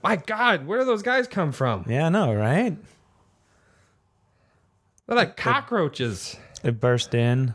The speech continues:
Speaker 1: But grenades again, man. <laughs> If it
Speaker 2: The
Speaker 1: worked
Speaker 2: guy
Speaker 1: the first time, we'll throw more grenades at 'em.
Speaker 2: The guy dressed as a painter.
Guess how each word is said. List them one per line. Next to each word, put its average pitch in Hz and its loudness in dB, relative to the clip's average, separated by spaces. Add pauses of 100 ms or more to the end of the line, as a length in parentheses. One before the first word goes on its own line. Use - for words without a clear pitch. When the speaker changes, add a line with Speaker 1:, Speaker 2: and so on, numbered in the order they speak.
(160)
Speaker 1:
But 190 -6
grenades 233 0
again, 156 0
man. 190 2
<laughs> - -20
If - -6
it 170 -4
Speaker 2:
The 175 0
Speaker 1:
worked 240 6
Speaker 2:
guy 180 0
Speaker 1:
the 196 -2
first 247 2
time, 226 2
we'll 202 2
throw 277 0
more 285 4
grenades 269 2
at 185 2
'em. 220 -2 (400)
Speaker 2:
The 120 -10
guy 123 2
dressed 117 0
as 104 -4
a 101 -2
painter. 104 0